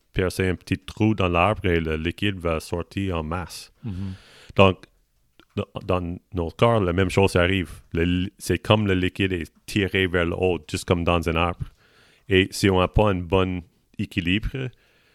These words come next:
Speaker 1: ça crée l'étourdissement et les vertiges. Et donc, c'est très clair. Pendant, quand, quand le, le siège commence à, d'aller, quand les gens peuvent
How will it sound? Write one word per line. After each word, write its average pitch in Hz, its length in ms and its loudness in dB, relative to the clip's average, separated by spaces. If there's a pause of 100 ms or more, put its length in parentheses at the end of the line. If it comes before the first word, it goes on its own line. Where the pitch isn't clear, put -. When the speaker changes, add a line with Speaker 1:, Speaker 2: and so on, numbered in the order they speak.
(380)
Speaker 1:
ça 87 160 0
crée - 340 0
l'étourdissement 85 760 0
et 85 40 0
les 82 140 0
vertiges. 82 540 -4 (1200)
Et 87 520 2
donc, 90 220 0
c'est - 180 -2
très 95 220 0
clair. 92 480 0 (220)
Pendant, 92 420 4
quand, 104 240 4 (140)
quand 117 300 4 (380)
le, 90 280 6
le 90 180 0
siège 98 400 4
commence 92 420 0
à, 87 320 2
d'aller, 90 460 0
quand 92 280 -2
les 90 200 2
gens 90 220 2
peuvent 92 360 0